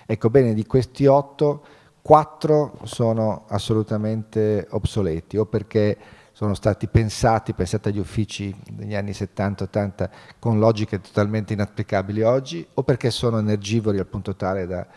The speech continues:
come dire, costituire un problema complessivo serio anche dal punto di vista del consumo, del bilancio economico, o perché hanno un livello di degrado strutturale edilizio.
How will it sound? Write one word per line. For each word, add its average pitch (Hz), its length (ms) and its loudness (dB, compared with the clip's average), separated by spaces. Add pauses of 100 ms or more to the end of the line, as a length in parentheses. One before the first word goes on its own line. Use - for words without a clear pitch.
(140)
come 98 180 -12
dire, 98 180 -8
costituire 107 560 -6
un 101 140 -6
problema 101 520 2
complessivo 104 760 -2
serio 95 560 -4 (300)
anche 107 220 -4
dal 92 120 -2
punto 98 200 -10
di 101 80 -2
vista 95 220 -4
del 92 120 -6
consumo, 98 460 -2
del 87 120 -2
bilancio 92 440 -6
economico, 139 840 -4 (260)
o 160 100 2
perché 147 220 0
hanno 127 140 2
un 117 60 2
livello 104 220 2
di 101 100 -2
degrado 107 520 0
strutturale 107 540 -2
edilizio. 104 540 -2